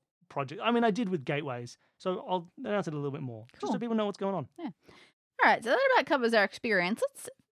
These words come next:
Speaker 2: uh, I don't know how long we've been going, so maybe I should say wind it up, but I wanna have a little bit of a conversation about just our preferences with some of these
Speaker 1: I hate
Speaker 2: things.
Speaker 1: all games. Yeah, go on.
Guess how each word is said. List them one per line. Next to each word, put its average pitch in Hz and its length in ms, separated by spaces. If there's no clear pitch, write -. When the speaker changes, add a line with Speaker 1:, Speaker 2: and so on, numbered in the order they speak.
Speaker 2:
uh, 262 180
I 240 120
don't 240 120
know 185 80
how 185 200
long 185 180
we've 185 200
been 170 160
going, 196 360
so 190 160
maybe 240 240
I 240 40
should 202 160
say 175 140
wind 165 300
it 151 80
up, 175 120
but 247 80
I 254 60
wanna 302 160
have 214 140
a 190 40
little 220 200
bit 233 100
of 185 80
a 196 40
conversation 160 460
about 185 300
just - 180
our 151 120
preferences 180 840
with 165 220
some 147 180
of - 60
these 104 280
Speaker 1:
I 196 180
hate 220 80
Speaker 2:
things. 170 120
Speaker 1:
all 233 240
games. 185 380
Yeah, 147 220
go 139 120
on. 139 80